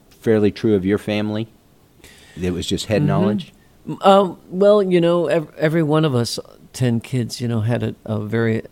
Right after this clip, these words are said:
Speaker 2: uh, uh, unique path for our own lives. You know, uh, I can't really speak for the rest of my siblings, but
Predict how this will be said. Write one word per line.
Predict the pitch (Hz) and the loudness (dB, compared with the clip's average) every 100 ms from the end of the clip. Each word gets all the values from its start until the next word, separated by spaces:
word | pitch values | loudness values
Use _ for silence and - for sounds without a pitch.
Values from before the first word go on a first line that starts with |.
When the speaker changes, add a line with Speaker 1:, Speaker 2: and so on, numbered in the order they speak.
| - - 113 | -20 -12 -8
Speaker 2:
uh, | 107 113 - - _ - - | -6 -8 -14 -20 _ -18 -8
uh, | 110 101 92 - - _ _ _ _ _ - 113 - _ - | -6 -6 -8 -14 -18 _ _ _ _ _ -18 -16 -16 _ -8
unique | 120 117 120 113 | -2 2 2 0
path | - 113 113 104 - - _ | -2 -2 -2 -4 -10 -20 _
for | - 123 | -6 -2
our | 113 | -2
own | 113 | -2
lives. | 113 104 98 107 117 | -2 -2 -4 -4 -4
You | 110 | -2
know, | 110 107 | 0 -2
uh, | 110 107 110 110 - - _ - | -2 -2 -2 -4 -6 -16 _ -20
I | |
can't | - 131 - | -8 -6 -4
really | 113 | -4
speak | 107 - 120 - | -4 -4 -6 -6
for | 120 | -8
the | 107 | -4
rest | 110 110 120 | -4 -4 -4
of | |
my | 110 107 107 _ | -4 -4 -8 _
siblings, | - 123 110 107 107 | -10 -6 -2 -2 -2
but | - 117 | -4 -6